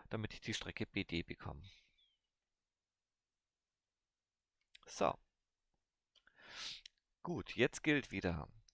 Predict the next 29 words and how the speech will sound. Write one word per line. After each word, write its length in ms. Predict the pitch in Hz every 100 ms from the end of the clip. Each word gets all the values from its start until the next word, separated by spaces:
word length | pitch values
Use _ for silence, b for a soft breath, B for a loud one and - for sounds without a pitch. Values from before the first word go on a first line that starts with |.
| _ -
diese 240 | 214 226
Strecke 320 | - 139 135
B 180 | - 117
D, 240 | - 85
die 160 | 80 135
muss 260 | 170 180 -
ich 160 | 156 -
drehen. 500 | - 95 110 87 80 - _ _ _ _
Das 240 | 117 151
muss 160 | 120 117
ich 40 |
jetzt 140 | 113 -
in 80 | 87
den 140 | 78
Raum 280 | 76 110 185
schieben, 360 | - 160 160 165 B B B
damit, 340 | - 110 117 -
ähm, 260 | 104 101 101
ich 140 | - -
diese, 500 | 98 - 95 95 - _ _ _ _ _ -
dieses 240 | 101 117
Schrägbild 460 | - 87 - 98 -
richtig 280 | 87 - -
bekomme. 380 | - 82 82 - B B B
Jetzt 240 | - 92 -
gilt 220 | 156 -
wieder, 200 | 160 160
ich 240 | - 123 -
gehe, 420 | 120 170 185 190